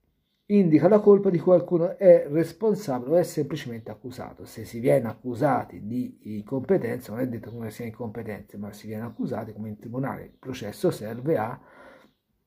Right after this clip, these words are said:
a dimostrare che uno sia colpevole, cioè, alla fine del processo essere accusati e essere responsabili, eh, ovviamente cambia un po', giuridicamente cambia tutto.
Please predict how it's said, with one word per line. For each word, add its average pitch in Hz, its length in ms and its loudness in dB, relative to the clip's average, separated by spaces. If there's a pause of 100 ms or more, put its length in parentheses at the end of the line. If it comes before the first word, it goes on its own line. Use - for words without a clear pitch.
(1000)
a 131 80 -4
dimostrare 135 680 2
che 110 100 -12
uno 110 160 -10
sia 110 500 -8
colpevole, 202 680 -6
cioè, - 140 -20 (640)
alla - 220 -6
fine 160 200 0
del 127 140 -2
processo - 720 -4 (1300)
essere 135 340 -2
accusati 143 720 0 (460)
e 139 460 -2
essere 139 440 -2
responsabili, 127 880 -2
eh, 123 280 -12
ovviamente 120 460 -10
cambia 120 400 -6
un 110 260 -10
po', 113 380 -8
giuridicamente 151 720 4
cambia 107 260 -6
tutto. - 380 -18